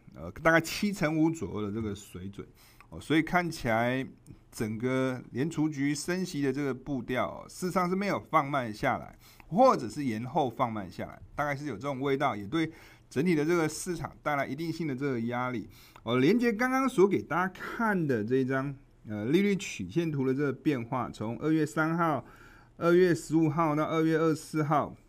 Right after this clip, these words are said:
包括非农就业数据、C P I、P C E等等这些数据，包括近期的国会听证会的这个相关的这个利率曲线的这个变化，老爹把这个时间点都标注在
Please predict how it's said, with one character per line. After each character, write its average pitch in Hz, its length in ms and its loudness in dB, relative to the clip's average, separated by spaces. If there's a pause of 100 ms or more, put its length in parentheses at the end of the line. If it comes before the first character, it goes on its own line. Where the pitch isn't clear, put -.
(140)
包 170 180 0
括 180 280 2
非 170 140 -2
农 160 140 2
就 175 120 4
业 175 100 0
数 170 140 4
据、 160 260 2
C 160 220 -4
P 160 180 0
I、 165 260 0 (140)
P 170 140 -4
C 175 160 -6
E 175 100 -2
等 139 120 -2
等 101 140 -4
这 104 60 -2
些 110 80 -2
数 107 160 -6
据， 107 100 -2
包 143 160 -2
括 160 160 0
近 196 320 -2
期 - 260 -8
的 101 200 -4 (1080)
国 143 160 2
会 208 160 6
听 220 220 2
证 208 220 2
会 147 220 2
的 98 120 -4
这 113 80 -6
个 107 100 -2
相 120 220 -4
关 120 120 -2
的 113 100 -4
这 110 100 -4
个 107 100 -2 (500)
利 202 120 0
率 247 160 6
曲 - 180 -6
线 139 160 -4
的 135 120 -2
这 131 80 2
个 127 100 0
变 113 300 -2
化， 98 380 2
老 120 140 2
爹 214 140 12
把 226 180 6
这 170 140 8
个 156 240 6 (260)
时 - 320 0
间 240 300 6
点 120 180 6
都 135 120 4
标 196 480 4
注 202 280 2
在 147 400 4